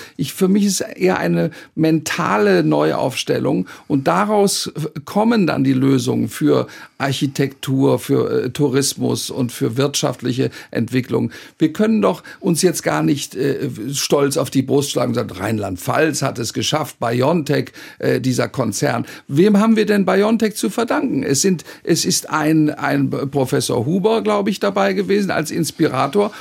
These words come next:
und es sind zwei türkische Migranten gewesen und das kann man auch gar nicht hoch genug schätzen, w-, wenn wir, äh, offen, ein offenes Land werden, das die Leute richtig begrüßen kann und richtig deren Fähigkeiten nutzen kann,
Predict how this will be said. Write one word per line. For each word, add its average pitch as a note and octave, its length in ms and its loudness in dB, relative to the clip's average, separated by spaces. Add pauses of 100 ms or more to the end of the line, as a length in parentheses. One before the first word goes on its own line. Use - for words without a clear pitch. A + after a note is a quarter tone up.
(180)
und F#3+ 200 4
es F#3 140 0
sind F#3+ 180 4
zwei D#3+ 640 0
türkische A3+ 560 0
Migranten G3 840 2
gewesen B2+ 560 2 (220)
und C#3+ 160 2
das - 140 0
kann G3 180 0
man G3 160 2
auch - 200 -2
gar - 180 0
nicht F#3+ 240 -2
hoch G3 260 4
genug F#3+ 400 0 (120)
schätzen, F#3+ 500 -2 (260)
w-, C#3+ 220 -4
wenn G3 260 4
wir, G#3 320 4 (260)
äh, E3+ 120 4
offen, A3+ 480 2
ein E3+ 180 0
offenes G3 560 0
Land G3 380 0
werden, C#3+ 520 2
das E3 260 0
die F#3 100 -2
Leute F#3 560 2
richtig G3+ 360 0
begrüßen F#3+ 500 0
kann E3 220 -2
und E3 260 0
richtig F#3+ 500 -2
deren F3 460 4 (300)
Fähigkeiten D#3+ 720 2
nutzen C3 320 2
kann, A2+ 180 -2